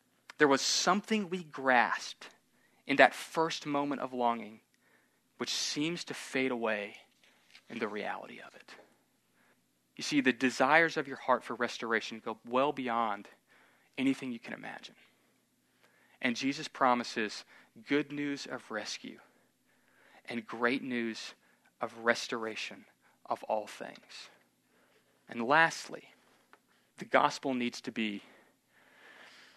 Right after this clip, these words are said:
a reality within your hearts. A reality within your hearts. What do you mean by that, Kevin? Well, this is where I want to drive it home.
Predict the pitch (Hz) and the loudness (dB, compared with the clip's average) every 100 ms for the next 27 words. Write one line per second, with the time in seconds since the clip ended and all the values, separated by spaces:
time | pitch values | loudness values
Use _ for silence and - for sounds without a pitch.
0 | _ _ _ - - - - - - - | _ _ _ -20 -18 -18 -20 -20 -20 -6
1 | 123 113 110 113 117 110 - - - _ | -2 0 4 6 6 4 -2 -10 -16 _
2 | _ _ - 113 110 104 - - - - | _ _ -12 -8 -6 -6 -6 -6 -8 -14
3 | - _ _ _ _ _ _ _ _ _ | -20 _ _ _ _ _ _ _ _ _
4 | _ _ - 113 110 110 107 101 98 113 | _ _ -8 -2 2 2 0 -4 -10 -12
5 | 101 - 107 - - - - _ _ _ | -12 -8 -10 -10 -12 -14 -18 _ _ _
6 | _ _ _ _ - 131 156 170 143 110 | _ _ _ _ 0 0 2 2 2 4
7 | 113 - 110 110 - _ _ _ _ _ | 2 -4 -10 -10 -14 _ _ _ _ _
8 | _ - _ _ - 131 - - 202 190 | _ -20 _ _ -8 -6 -4 -4 4 8
9 | 170 160 131 131 127 113 113 | 8 6 6 6 6 4 -4